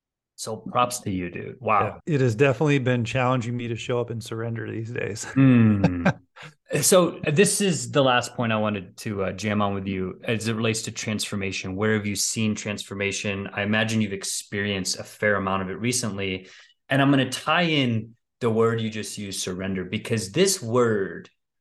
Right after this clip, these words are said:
Speaker 1: was almost non-existent to me prior to a few
Speaker 2: Mm.
Speaker 1: years ago. And then it came into my life by way of conversation. And then I read the Surrender Experiment,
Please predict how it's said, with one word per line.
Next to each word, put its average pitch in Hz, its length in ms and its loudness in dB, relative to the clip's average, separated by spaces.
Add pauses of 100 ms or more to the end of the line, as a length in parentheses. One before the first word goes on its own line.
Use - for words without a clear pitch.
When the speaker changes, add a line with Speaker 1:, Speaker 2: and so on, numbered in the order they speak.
(480)
Speaker 1:
was 143 180 4
almost 202 460 6
non-existent 117 1000 0
to 107 120 -4
me 90 340 -6 (220)
prior 107 260 2
to 101 80 0
a 95 40 -2
few 127 160 -8
Speaker 2:
Mm. 92 40 -6
Speaker 1:
years 92 260 -8
ago. 90 240 -4
And 123 140 2
then 143 100 6
it 185 140 2
came 131 220 0
into 131 100 0
my 127 120 0
life 98 460 -6 (520)
by 107 160 4
way 113 240 4
of 117 120 2
conversation. 104 800 -4
And 110 160 -2
then 127 100 2
I 135 100 4
read 123 220 2
the 107 120 -2
Surrender 113 480 0
Experiment, 110 680 -2